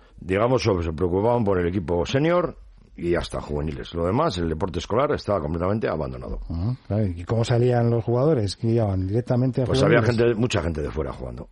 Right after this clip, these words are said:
Speaker 2: Ah.
Speaker 1: Entonces, claro, lo que había que hacer era retomar de nuevo con las escuelas del pueblo, hacer cantera. Y es lo que estamos inten-, intentando hacer.
Speaker 2: Ajá. Y ahora, después de dieciocho años, ¿cómo ves el trabajo que has realizado?
Speaker 1: Bueno, el trabajo
Speaker 2: ¿Qué
Speaker 1: no
Speaker 2: frutos ha dado?
Speaker 1: Pues,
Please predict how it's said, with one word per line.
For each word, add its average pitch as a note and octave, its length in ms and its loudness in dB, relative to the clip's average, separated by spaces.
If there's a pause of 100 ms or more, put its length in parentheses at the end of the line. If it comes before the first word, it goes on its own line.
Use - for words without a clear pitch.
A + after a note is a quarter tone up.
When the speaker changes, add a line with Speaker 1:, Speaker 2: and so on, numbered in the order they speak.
(160)
Speaker 2:
Ah. F2 200 -4 (200)
Speaker 1:
Entonces, D#2+ 240 -6
claro, F#2+ 160 0
lo D2+ 60 -2
que D2 80 -2
había F2+ 100 2
que E2+ 80 -2
hacer G#2 100 2
era G2+ 80 4
retomar G#2+ 640 2
de E2+ 280 -2
nuevo A#2 480 4
con E2 160 -4
las D#2 160 -2
escuelas G#2+ 360 0
del G#2+ 140 2
pueblo, B2 460 2 (500)
hacer F2 240 -2
cantera. D2 380 -6 (340)
Y D#2+ 80 0
es F2 80 2
lo E2+ 140 0
que D#2 420 -4
estamos F2 460 -2
inten-, D2 240 -6
intentando D#2+ 480 -4
hacer. - 260 -8 (180)
Speaker 2:
Ajá. F2+ 360 -2
Y A2 180 0
ahora, D3 420 2
después A#2+ 300 0
de A#2+ 120 2
dieciocho A#2+ 380 2
años, C#3 280 2
¿cómo B2 260 2
ves - 540 0
el A2+ 140 -2
trabajo A2+ 300 0
que A2+ 120 -2
has G2+ 80 -4
realizado? F#2+ 380 -2
Speaker 1:
Bueno, A2 180 2
el F#2+ 100 2
trabajo A2 300 4
Speaker 2:
¿Qué C3 60 4
Speaker 1:
no A#2+ 60 6 (120)
Speaker 2:
frutos B2 240 2
ha G#2+ 80 2
dado? F2+ 240 -2 (340)
Speaker 1:
Pues, - 560 -2